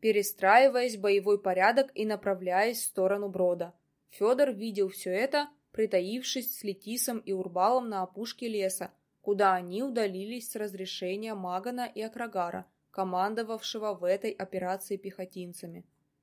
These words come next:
Сам Маган с Акрагаром и несколькими офицерами тяжёлой испанской конницы находился в сотне метров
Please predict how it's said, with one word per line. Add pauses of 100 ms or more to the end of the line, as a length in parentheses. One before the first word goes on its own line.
(100)
Сам
Маган
с
Акрагаром
и
несколькими
офицерами
тяжёлой
испанской
конницы
находился
в
сотне
метров